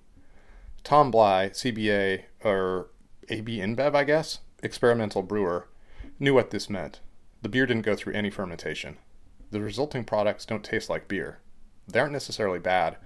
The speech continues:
but if you were hoping for a replacement for leaded beer, you'll be disappointed. A number of the N A beers did the job, though sitting with Tom and Breakside's Ben Edmonds, another of the tasters, I realized they had a number of technical issues you really can't escape.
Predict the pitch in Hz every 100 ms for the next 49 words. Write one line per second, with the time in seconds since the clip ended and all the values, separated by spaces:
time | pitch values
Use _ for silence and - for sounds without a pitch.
0 | - - - 98 - 135 120 123 120 104
1 | 101 85 82 110 - 113 - 95 104 101
2 | 104 98 98 - - 95 92 - - -
3 | 69 57 - - - - - - - -
4 | - - - - - - - - - -
5 | 123 151 156 104 98 104 101 98 92 87
6 | 101 95 80 90 87 82 - - - -
7 | - - - 110 - 139 113 - 113 110
8 | 95 107 107 104 90 - 98 95 92 95
9 | 101 104 - 113 101 98 101 98 - 98
10 | - 98 98 - 110 120 123 110 95 101
11 | 95 95 101 101 92 - 113 - 98 92
12 | 90 92 85 90 101 87 95 85 - 85
13 | 80